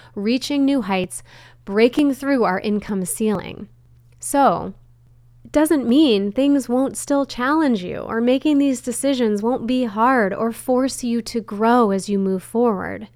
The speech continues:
But it's not gonna be hard simply because it's a reason that didn't feel good, that did not create the right energy. The benefit of making sure you like your reason is that it will not only feel good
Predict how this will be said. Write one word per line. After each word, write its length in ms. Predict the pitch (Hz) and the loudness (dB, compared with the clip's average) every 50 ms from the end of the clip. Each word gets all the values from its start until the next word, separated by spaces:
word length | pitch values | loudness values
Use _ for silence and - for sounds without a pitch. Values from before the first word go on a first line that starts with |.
| _ _ - - - - - - _ _ - - - - _ _ - - - - _ | _ _ -20 -20 -20 -20 -20 -20 _ _ -20 -20 -20 -20 _ _ -20 -20 -20 -10 _
But 100 | - 269 | -2 0
it's 200 | 277 - - - | 0 -2 0 0
not 260 | 269 277 294 302 302 | 2 2 2 2 0
gonna 160 | - 269 240 | 0 0 0
be 140 | 220 220 208 | 0 -2 -6
hard 720 | 196 - - - 311 330 320 254 208 185 185 185 190 190 - - - _ _ - | -8 -10 -4 0 2 2 4 4 2 2 0 -2 -2 -4 -8 -12 -18 _ _ -14
simply 400 | - - 277 277 254 262 254 220 | -4 0 0 0 2 2 0 0
because 500 | 220 220 - - 254 247 226 208 - - - - - _ _ | 0 -4 -4 -4 -2 -2 -2 -2 -6 -10 -16 -20 -20 _ _
it's 160 | 240 226 - | -10 -6 -4
a 80 | 240 220 | -4 -4
reason 540 | 208 202 196 220 247 262 254 240 277 269 247 | -4 -4 -2 0 0 2 2 0 0 0 -2
that 180 | 220 208 202 | -2 -4 -4
didn't 300 | - 233 226 233 214 202 | -2 -2 -2 -2 -4 -4
feel 180 | - 196 190 185 | -4 -4 -6 -4
good, 300 | 180 - 214 202 180 165 | -4 -2 -2 -2 -2 -6
that 180 | 185 190 185 | -8 -12 -4
did 160 | - 233 220 208 | 0 2 2 4
not 300 | 208 208 202 214 - - | 4 2 0 0 -2 -6
create 480 | - - 233 214 202 185 175 175 - | -8 -4 -2 -2 -2 -2 -4 -6 -8
the 80 | - 175 | -10 -8
right 240 | 175 170 165 175 - | -6 -8 -8 -8 -8
energy. 640 | - 190 185 175 175 175 - - - - - 226 - _ _ - - - - - - - | -6 -6 -6 -6 -6 -8 -10 -14 -14 -14 -16 -16 -18 _ _ -20 -20 -20 -20 -20 -16 -6
The 100 | - 240 | -4 -4
benefit 640 | 208 196 - 247 247 277 302 320 302 - - 247 233 | -4 -2 -2 0 2 4 4 4 2 2 2 0 2
of 120 | 220 196 202 | 2 0 0
making 320 | 208 202 202 208 220 208 | -2 -2 -2 -2 -4 -4
sure 300 | 202 - - 233 220 214 | -4 -4 -4 -2 -2 -2
you 240 | 208 190 196 190 190 | -2 -2 -2 -4 -4
like 600 | 180 185 185 196 214 277 311 302 - - - - | -4 -2 0 2 2 2 2 0 -4 -10 -14 -8
your 240 | 202 190 185 180 165 | -6 -4 -4 -4 -4
reason 640 | 165 165 165 165 156 - 165 160 165 170 180 196 - _ _ _ _ _ _ _ _ _ - - _ _ _ _ - - | -6 -6 -6 -6 -6 -8 -8 -8 -8 -10 -10 -12 -14 _ _ _ _ _ _ _ _ _ -20 -20 _ _ _ _ -6 -4
is 180 | 262 254 233 | -2 -2 -2
that 240 | 240 240 233 233 233 - | -2 -2 -2 -2 -4 -4
it 160 | 254 262 - | -4 -4 -2
will 120 | 247 233 | -2 -2
not 320 | 233 226 233 240 254 302 330 | 0 0 0 0 0 0 2
only 320 | 320 320 311 294 294 277 | 2 2 2 2 0 0
feel 380 | 254 - - - 262 254 233 214 | -2 -6 -4 -2 0 0 0 -2
good 640 | 175 - 220 233 262 262 208 185 180 - - 220 | -2 -2 -2 0 2 0 0 -2 -4 -8 -10 -14